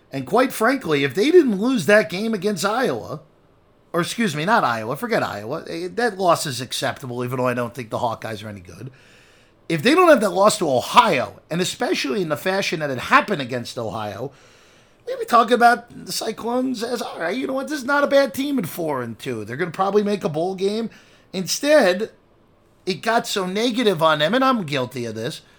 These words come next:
that I discounted them. And I was wrong for that. This is a totally average football team. Six and six is in play still for them. It's in play. I think it's a stretch 'cause they're gonna be an underdog in every game,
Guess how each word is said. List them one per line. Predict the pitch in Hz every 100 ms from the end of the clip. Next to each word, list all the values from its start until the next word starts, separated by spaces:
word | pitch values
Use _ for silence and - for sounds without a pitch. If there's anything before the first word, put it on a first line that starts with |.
| _ _ _ -
that | 220 254
I | 269
discounted | 247 302 - 277 262 196 120
them. | 101 - _ _ _ _ -
And | 285
I | 311
was | 311 285
wrong | 269 220
for | -
that. | 117 - - _
This | 294 285
is | 311
a | 294
totally | - 254 277 277 262 254 226 _ _ _
average | 196 240 196 214 -
football | 185 151 123 104
team. | - 98 _ _ _ _ _ _ _
Six | - 277 254 311
and | 277
six | - 294 -
is | 285 226
in | 277 247
play | 247 269 233
still | - 151 120
for | - 123
them. | 95 - _ _ _ _ _ _ _
It's | 247 247 277
in | 254
play. | 185 226 135 -
I | 170 202
think | 208 196
it's | 156 -
a | 127
stretch | - 151 226 -
'cause | 190 156
they're | 160
gonna | 160 151
be | 147
an | 143
underdog | 214 190 160 151 143
in |
every | 156 147
game, | 123 156 170 147